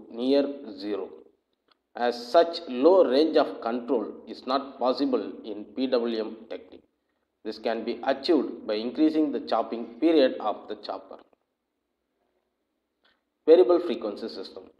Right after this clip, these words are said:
Here, the chopping frequency F is varied and either T on or T off is kept constant, also called as frequency modulation scheme.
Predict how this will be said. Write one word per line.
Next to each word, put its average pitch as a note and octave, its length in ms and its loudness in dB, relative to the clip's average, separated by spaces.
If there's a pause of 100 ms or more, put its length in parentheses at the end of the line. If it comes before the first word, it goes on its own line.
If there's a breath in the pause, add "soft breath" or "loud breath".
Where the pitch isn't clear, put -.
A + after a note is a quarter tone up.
(140)
Here, D#3 460 6 (100)
the A2 80 -4
chopping D3+ 460 0
frequency D3 680 2
F D3+ 300 4
is D#3 220 -4 (120)
varied B2 540 0 (400 loud breath)
and A2+ 260 -4
either C#3 680 4
T F3+ 180 4
on E3 420 4
or A2+ 360 -2
T E3+ 160 4
off D#3 340 6
is B2+ 300 -10
kept - 360 2
constant, G#2 460 -8 (720)
also C3 340 2
called B2+ 340 4
as A#2 200 -2 (120)
frequency D#3 380 2
modulation A2+ 600 -4
scheme. - 380 -16